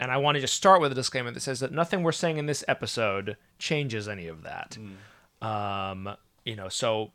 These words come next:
Speaker 1: uh, we're having this episode because I think that i-, for various reasons, there are nuances and challenges to the issue that ought to be explored. Um, what I've termed as kind of blind spots, um, that the pro-life movement has,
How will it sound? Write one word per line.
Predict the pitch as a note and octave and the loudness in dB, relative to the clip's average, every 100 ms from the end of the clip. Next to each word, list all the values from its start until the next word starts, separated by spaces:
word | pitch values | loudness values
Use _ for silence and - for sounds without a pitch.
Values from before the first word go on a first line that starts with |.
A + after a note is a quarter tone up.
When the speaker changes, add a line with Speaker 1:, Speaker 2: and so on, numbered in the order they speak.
| - | -6
Speaker 1:
uh, | G2+ - | -6 -2
we're | D3+ | -2
having | - G#3 G#3 C#3+ | 6 6 6 0
this | A#2 | -6
episode | A#2+ - A#2+ A#2+ | -8 -8 -8 -8
because | A2+ - - - C3 F#2+ A#2 - - - - _ B2+ | -10 -12 -10 -2 -2 -2 -8 -10 -12 -16 -20 _ -6
I | |
think | B2+ D#3 D3+ - | -6 -8 -6 -4
that | B2+ - _ _ _ _ - | -4 -6 _ _ _ _ -20
i-, | - - | -20 -16
for | - C#3+ | -10 -4
various | D3+ F3 D#3+ C3+ | 0 0 0 -4
reasons, | B2+ A#2 A2 | -6 -8 -6
there | A2+ | -4
are | A2 | -4
nuances | A2+ B2+ C3 - B2 G#2+ | -6 -6 -6 -8 -10 -10
and | G#2 G2+ | -12 -8
challenges | - A2 A#2 A#2 - | -6 -6 -6 -10 -12
to | - | -12
the | G2 F#2 | -12 -10
issue | - E3+ F3+ | -8 -8 -6
that | D3 - | -6 -4
ought | G#2+ - | -6 -8
to | |
be | G2 | -12
explored. | G2 - - - - - - - - _ A2+ | -12 -12 -12 -12 -12 -14 -16 -20 -20 _ -8
Um, | G#2+ G#2 G#2 | -6 -8 -4
what | B2+ C#3 | -2 0
I've | B2+ D#3 E3 | 2 2 0
termed | - C3 A#2 A2+ - | -4 -4 -4 -8 -8
as | A#2 G#2+ A2 - | -6 -6 -8 -10
kind | - - G#2+ | -10 -10 -10
of | G2+ | -12
blind | G#2 A2 G#2 A#2+ | -12 -8 -8 -8
spots, | - C#3 C#3+ E3+ - - - _ _ | -6 -4 -4 -6 -10 -12 -16 _ _
um, | A#2+ A2+ G#2+ G#2 - | -6 -6 -6 -8 -6
that | A#2+ | -6
the | - | -6
pro-life | - A#2+ A2+ G#2 - | -10 -6 -4 -4 -6
movement | G#2 G2 | -12 -12
has, | - G#2+ F#2+ G2+ A2+ A#2 | -12 -10 -10 -12 -12 -12